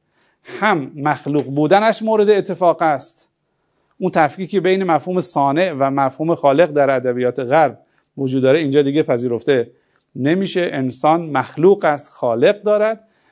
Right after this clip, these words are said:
و خلقتش هم به گونه‌ای است که از سرشت اجتماعی برخوردار هست. حالا باز در تبیین این اصل ممکنه اینکه مدنی بودن رو ما چگونه تبیین کنیم؟ آیا مدنی به طبعه؟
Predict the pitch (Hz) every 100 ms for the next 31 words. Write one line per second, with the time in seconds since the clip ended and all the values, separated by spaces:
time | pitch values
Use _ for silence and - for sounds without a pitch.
0 | _ 147 143 180 175 233 254 233 - 226
1 | 220 190 160 165 220 214 196 143 - 151
2 | 185 196 214 208 208 _ _ _ _ _
3 | - 147 143 147 139 165 143 117 123 110
4 | 113 107 107 - - - 156 185 180 254
5 | 254 - _ _ 180 160 - 165 151 170
6 | 262 254 214 180 196 202 196 170 151 180
7 | 196 202 196 220 214 - 170 165 160 160
8 | 156 151 185 214 214 214 180 196 233 196
9 | 135 135 123 131 123 - 185 196 165 156
10 | 165 202 - _ _ _ 143 156 151 180
11 | 180 151 135 131